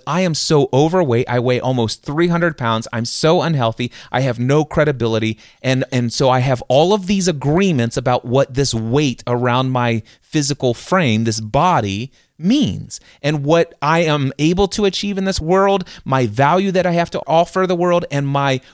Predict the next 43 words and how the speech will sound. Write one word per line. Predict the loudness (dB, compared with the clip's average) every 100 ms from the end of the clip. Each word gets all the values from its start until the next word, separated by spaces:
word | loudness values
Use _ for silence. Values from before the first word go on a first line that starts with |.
| -16
worthiness | -2 4 6 6 4 0 0 -2
to | -2 -4
speak | -2 -2 -2 -4 -4
to | -4
somebody | -2 -2 -2 -2
and | -2
have | -2 -2
their | 0
attention | -2 -2 -4 -4 -4
based | -4 -4 -4
upon | -4 -2 0
my | 0 -2 -4 -14 _
physical | -6 -4 -2 -2
appearance. | 0 0 -2 -6 -10 -10 _ _ _ _ _
Now, | -8 -4
because | -4 0 2
I | 2
had | 2 0
that | 0 -2
belief | -2 -2 -2 -4
and | -2
I | 0
wanted | 0 2 2 0
so | -2 -2 -2
strongly | -2 0 2 2 0
to | -2
have | -2 -2 0
all | 2 0 0
of |
that | -4 -8
credibility, | -4 -4 -2 -6 -6 -6 -10 _ _ _ _ _ _ -10
you | -2 2
know | 2 2
the | 0
story, | -2 0 0 0
Ray. | 0 -2 -4 _ _ _ -2
I | 0
began | 2 0 0 0
a | -2
journey. | 0 0 0 -2 -6 _ _ -6
It | -2
was, | 2 2 2 0
um, | 0 0 -4 -8